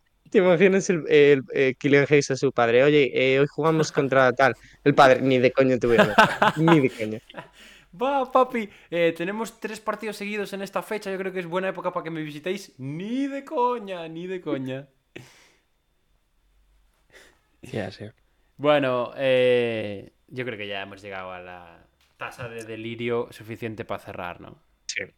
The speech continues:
Speaker 3: Se te veía dinero, dice Vico.
Speaker 2: Yo creo que esto ya está más que amañado.
Speaker 3: Podemos cerrar, sí.
Speaker 2: Ujú.
Speaker 3: Buen directo el de hoy.
Speaker 2: Sí, buen directo, ya
Speaker 3: Como todos,
Speaker 2: aprovecho.
Speaker 3: en general, pero
Speaker 2: Sí, pero
Speaker 1: Ah,
Speaker 2: el de
Speaker 1: bien,
Speaker 2: hoy
Speaker 1: bien,
Speaker 2: especialmente,
Speaker 1: bien, bien.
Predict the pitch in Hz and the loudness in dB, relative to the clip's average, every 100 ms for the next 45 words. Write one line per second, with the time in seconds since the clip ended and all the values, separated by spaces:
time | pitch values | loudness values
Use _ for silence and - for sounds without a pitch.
0 | _ _ - _ _ - 127 139 131 139 | _ _ -20 _ _ -4 0 2 2 0
1 | 127 123 123 120 110 113 113 - 101 104 | 0 -2 -4 -4 -6 -8 -10 -12 -10 -10
2 | 110 120 120 95 90 90 92 92 - 95 | -12 -16 -20 -20 -20 -20 -20 -20 -20 -20
3 | 92 - 92 92 - - 90 87 87 87 | -20 -20 -20 -20 -20 -20 -20 -20 -20 -20
4 | 90 104 _ _ _ _ _ _ _ _ | -20 _ _ _ _ _ _ _ _ _
5 | _ _ _ _ _ _ _ _ _ _ | _ _ _ _ _ _ _ _ _ _
6 | _ _ _ _ _ _ _ 170 139 107 | _ _ _ _ _ _ _ 0 0 -2
7 | 107 98 - 123 - _ _ _ _ _ | -6 -8 -10 -14 -14 _ _ _ _ _
8 | 123 110 104 _ _ _ - 131 123 104 | -16 -14 -16 _ _ _ -4 -2 0 -2
9 | 95 78 87 - - _ _ _ - 196 | -4 -8 -10 -12 -14 _ _ _ 2 2
10 | 196 - 143 165 165 180 180 185 165 156 | 2 -4 0 2 4 4 2 2 4 4
11 | 170 156 147 170 170 110 107 131 110 104 | 6 4 2 -4 -8 -8 -2 0 0 -4
12 | - - - - - - 135 - 139 120 | -8 -10 -12 -16 -14 -12 -12 -2 2 2
13 | 113 135 156 - 143 147 143 147 135 139 | 4 4 4 2 0 0 2 0 0 -2
14 | 117 | -4